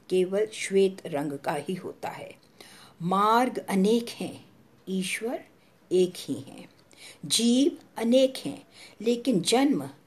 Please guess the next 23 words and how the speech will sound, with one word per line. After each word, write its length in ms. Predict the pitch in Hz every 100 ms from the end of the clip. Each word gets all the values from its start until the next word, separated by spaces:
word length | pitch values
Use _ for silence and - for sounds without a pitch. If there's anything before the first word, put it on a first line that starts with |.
| _ -
एक 200 | 214 214
ही 160 | - 196
होता 360 | 175 - - -
है। 340 | - - - _ _ - - - -
पुष्प 520 | - 320 - - 392 330
विभिन्न 520 | 220 214 196 339 285
प्रकार 380 | 285 196 190 156 -
के 80 |
होते 340 | 160 - - -
हैं, 360 | 147 135 123 - - - - -
पूजा 560 | 196 196 190 214 233 - -
आराधना 840 | 170 160 156 147 - 170 190 190 - _ 190
एक 200 | 214 208
ही 180 | - 170
होती 420 | - - - 147
है। 260 | - - - _ _ - - - _ -
नाम 560 | 180 170 170 185 269 - _ _
व 100 | 185
रूप 400 | 190 175 185 - - _ _
अनेक 440 | 226 226 254 285 -
हैं, 300 | 147 - - - _ _
लेकिन 400 | 190 196 190 180 - -
ईश्वर 600 | 185 190 - 220 262